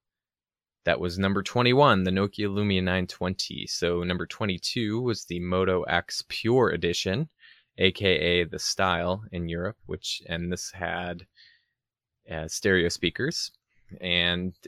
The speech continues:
yeah, I remember the Moto X Pure Edition, really, I got that because I had the Moto G third gen, and I thought, "This is in the same kind of generation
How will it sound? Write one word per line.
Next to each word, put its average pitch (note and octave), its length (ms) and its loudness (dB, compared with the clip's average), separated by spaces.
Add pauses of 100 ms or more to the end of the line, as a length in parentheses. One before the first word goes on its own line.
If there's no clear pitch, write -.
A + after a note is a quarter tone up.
yeah, A2 240 2
I F2 120 6
remember G2 340 2
the F2+ 140 0
Moto G#2 320 6
X G2+ 180 2
Pure A2+ 220 2
Edition, F2+ 520 -2
really, F#2+ 560 2 (340)
I G2 100 2
got F#2+ 260 6
that F#2 220 6
because F#2 260 -2
I F2 120 2
had F#2+ 360 2
the F2 400 -6 (100)
Moto F2+ 440 0
G F#2+ 340 2
third G#2+ 340 2
gen, F2 280 -2
and F2+ 120 -2
I F2 80 -2
thought, F2+ 360 -2
"This - 400 -2 (440)
is F2 500 0
in F#2 200 0
the F2+ 80 0
same G#2+ 560 6
kind F#2+ 220 0
of F2 80 -2
generation F#2 880 2